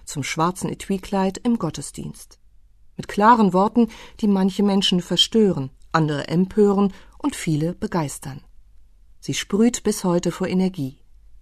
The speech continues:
Sie lebt ihren Glauben fröhlich und selbstbewusst und findet dafür Worte, die jeder versteht. Eine Tugend,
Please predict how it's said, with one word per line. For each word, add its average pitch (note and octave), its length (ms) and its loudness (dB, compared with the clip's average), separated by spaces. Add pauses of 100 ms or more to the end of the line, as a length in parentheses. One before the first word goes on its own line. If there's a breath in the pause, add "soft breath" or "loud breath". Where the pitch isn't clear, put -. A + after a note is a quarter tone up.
(260)
Sie - 160 0
lebt G3+ 320 6
ihren F3+ 220 2
Glauben G3 380 4
fröhlich G3 520 0 (280 loud breath)
und A#3 120 6
selbstbewusst D#3+ 840 -2
und D#3 140 -6
findet E3 300 0
dafür D#3+ 300 0
Worte, F#3 420 0 (300 soft breath)
die A3 80 4
jeder D#3 340 2
versteht. - 680 -6 (560)
Eine D3+ 240 0
Tugend, G#3 420 4